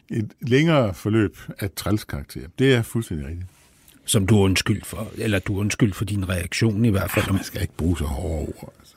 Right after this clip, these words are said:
Speaker 2: Ja, det var hårde ord, ikke?
Speaker 1: Det var det.
Speaker 2: Øhm,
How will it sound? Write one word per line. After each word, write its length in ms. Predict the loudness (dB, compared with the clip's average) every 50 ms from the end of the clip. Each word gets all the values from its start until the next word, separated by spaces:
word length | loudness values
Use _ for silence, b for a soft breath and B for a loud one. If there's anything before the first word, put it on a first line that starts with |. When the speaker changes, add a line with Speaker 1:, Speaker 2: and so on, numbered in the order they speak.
| _ -6
Speaker 2:
Ja, 80 | -4 -2
det 160 | 0 0 2
var 100 | 2 2
hårde 220 | 2 0 -2 0
ord, 320 | 0 -2 -2 -2 -4 -2 2 2
ikke? 180 | 4 4 2 0 -4 -8 -6
Speaker 1:
Det 140 | -2 -2 -2
var 200 | -2 -4 -8 -14 -18 -20 _ _ _ -20 -20 B B B B B B B B B B B B B B B B B B B B B B B
det. 160 | 2 4 4
Speaker 2:
Øhm, 300 | 6 6 6 4 4 2